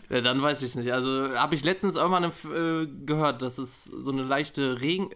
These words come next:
Speaker 2: nee, Regenschauer oder Böe, irgendwas, eine Husche.
Speaker 1: Kenn ich echt nicht.
Speaker 2: Ja.
Speaker 1: Weißt du, was eine Semmel ist?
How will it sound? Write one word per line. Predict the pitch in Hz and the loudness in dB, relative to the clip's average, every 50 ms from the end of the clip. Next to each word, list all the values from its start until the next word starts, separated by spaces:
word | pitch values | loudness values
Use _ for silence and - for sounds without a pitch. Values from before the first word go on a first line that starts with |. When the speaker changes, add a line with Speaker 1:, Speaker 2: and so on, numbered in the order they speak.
| - | -4
Speaker 2:
nee, | 147 139 135 | -2 0 0
Regenschauer | 120 120 147 175 196 196 - 208 202 202 208 208 208 202 - - | 0 -2 -4 -4 -4 -6 -4 -4 -2 0 0 0 0 -2 -4 -6
oder | - 143 135 127 | -4 -2 -2 -2
Böe, | 120 139 160 180 190 190 185 | 0 0 2 2 2 2 2
irgendwas, | - 147 156 165 156 151 151 151 - - - - | 0 0 0 0 0 -2 -2 -4 -6 -14 -14 -8
eine | - 139 135 | -6 -4 -2
Husche. | 139 180 165 - 131 117 113 117 - _ _ _ _ _ _ _ - - - - | -2 -2 -2 0 -2 -2 -4 -4 -10 _ _ _ _ _ _ _ -20 -20 -18 -18
Speaker 1:
Kenn | - - 80 80 | -14 -12 -12 -10
ich | 78 76 82 | -10 -10 -12
echt | 80 80 - - - | -12 -14 -14 -12 -12
nicht. | 95 - 131 123 | -10 -10 -10 -8
Speaker 2:
Ja. | 123 117 117 117 117 117 - - - 117 120 - _ _ | -6 -4 -4 -4 -6 -8 -12 -14 -14 -14 -14 -16 _ _
Speaker 1:
Weißt | - 110 - - | -6 -6 -4 -2
du, | 123 | -2
was | 113 104 - | -2 -2 0
eine | 113 104 | -2 -2
Semmel | 101 - 107 107 143 165 170 175 | 0 0 0 0 0 0 0 0
ist? | 196 202 - - | 0 -2 -6 -12